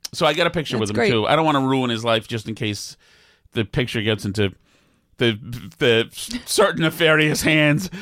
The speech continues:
Speaker 1: So it's, it's been too close to the K M S hit to, uh,
Speaker 2: People have inquired if he's single to me.
Speaker 1: Really? Well, Brian, let us know. You need to leave a message on the chat chat, Brian. If you go to,
Speaker 2: Yeah,
Speaker 1: um,
Speaker 2: burnbarrelpodcast dot com, there's a red button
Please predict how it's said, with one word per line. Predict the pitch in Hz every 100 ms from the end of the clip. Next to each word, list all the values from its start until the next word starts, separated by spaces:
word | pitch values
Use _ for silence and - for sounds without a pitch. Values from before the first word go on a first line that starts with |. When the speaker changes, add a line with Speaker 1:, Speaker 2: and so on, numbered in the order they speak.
| - -
Speaker 1:
So | 214 - 180
it's, | 175 - 185 180 175
it's | 220
been | 185 170
too | 214
close | 170 190 175 170
to | 165
the | 143
K | 139 160 151
M | 156
S | 160 170
hit | 143 -
to, | 156 131
uh, | 123 -
Speaker 2:
People | 262
have | 269
inquired | 254 247 202 202 214 220
if |
he's | 233 214
single | - 196 208 226
to | - 269
me. | 269 269 277 _ _ - 107
Speaker 1:
Really? | 101 127 185 214 170 117 - 135
Well, | 139
Brian, | 160 185 175
let | 123 175
us | 196
know. | 196 147 -
You | 226 214
need | 233 240
to |
leave | 220 202
a |
message | 196 180 170
on | 160
the | 143
chat | 170 151 -
chat, | 139 107 123
Brian. | 107 101
If | 101
you | 131
go | 147
to, | 170
Speaker 2:
Yeah, | - -
Speaker 1:
um, | 185 -
Speaker 2:
burnbarrelpodcast | 233 240 269 269 247 240 247 254 -
dot | 220
com, | 233 185 185
there's | 185 180 196
a |
red | 180 190 196
button | 175 180 185